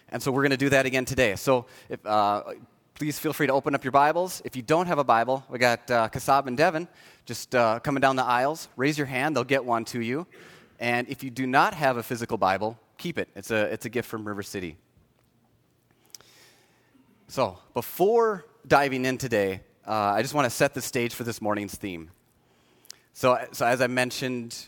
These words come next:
um, I lived in, uh, Mi-, well, we lived in the Minneapolis area, uh, attended Hiawatha Church. It was another Acts twenty-nine church. And it was, so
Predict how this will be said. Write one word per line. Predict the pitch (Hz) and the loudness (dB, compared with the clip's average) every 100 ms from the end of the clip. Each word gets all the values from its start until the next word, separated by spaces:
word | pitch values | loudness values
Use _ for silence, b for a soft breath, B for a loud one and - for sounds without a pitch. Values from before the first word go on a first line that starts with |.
| _ | _
um, | - 104 104 101 101 | -2 0 0 -2 -6
I | 110 110 | -4 -4
lived | 117 143 139 | -2 -2 0
in, | 135 | -4
uh, | 120 110 104 101 | -4 -2 -2 -2
Mi-, | 127 | -2
well, | 120 110 | 2 2
we | 117 | 2
lived | 139 135 | -2 -2
in | 127 | -4
the | |
Minneapolis | 123 120 113 117 113 | -2 0 0 -2 -6
area, | 113 107 107 101 104 - - | -2 -2 0 -2 -2 -10 -6
uh, | 98 95 | -2 -2
attended | - 120 110 | -2 -4 0
Hiawatha | 120 113 113 110 | 2 4 0 -2
Church. | - 139 131 123 | -4 -2 -2 -2
It | |
was | 110 | -4
another | 110 110 113 | -2 -2 0
Acts | 104 - | -2 -4
twenty-nine | 110 104 117 135 131 | -8 -4 0 0 -2
church. | 143 139 - - B B B B - | -4 -6 -8 -20 B B B B -10
And | 107 107 104 104 107 | -2 0 0 -4 -6
it | 131 120 | -6 0
was, | 123 120 113 104 - - - _ | 0 0 -2 -8 -12 -14 -18 _
so | - - 117 113 | -18 -4 -2 -2